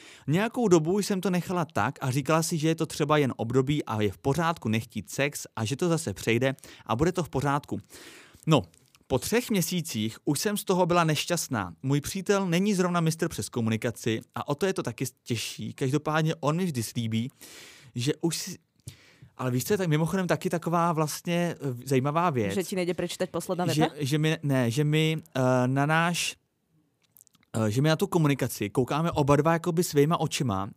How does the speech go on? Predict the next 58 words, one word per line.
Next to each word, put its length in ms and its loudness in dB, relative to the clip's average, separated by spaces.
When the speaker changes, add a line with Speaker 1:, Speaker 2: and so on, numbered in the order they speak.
Speaker 1:
a 200 -4
ty 120 4
i 180 2
já, 400 0
eh, 280 -20
to 140 -10
si 260 -6
povězme 520 0
na 80 2
rovinu, 300 4
jsme 120 -2
mistři 300 0
komunikace, 560 -2
jo. 160 -4
Speaker 2:
Hej, 320 2
tak 180 0
to 100 -4
si 120 -6
to 100 -2
myslíš? 460 -4
No, 80 4
Speaker 1:
No, 80 6
Speaker 2:
ja, 160 4
Speaker 1:
tak 160 0
Speaker 2:
nie 80 6
Speaker 1:
o 80 8
sobě 140 8
Speaker 2:
u- 20 12
Speaker 1:
určitě, 300 4
to 120 -2
myslím, 300 -2
o 60 -2
tobě 400 2
mám 140 0
Speaker 2:
Ja, 120 6
Speaker 1:
podezření. 440 4
Speaker 2:
ja, 640 4
eh, 320 -2
nie 240 2
úplne 480 0
vždy, 320 -4
musím 300 -8
povedať. 400 -6
Speaker 1:
No 60 -6
tak 160 -4
to 80 0
já 60 2
taky 220 0
ne, 100 0
když 120 -2
spím, 160 -2
Speaker 2:
No. 60 0
Speaker 1:
tak 120 -2
mi 80 -2
to 80 -6
moc 160 -2
nejde, 360 -2
ale 160 -2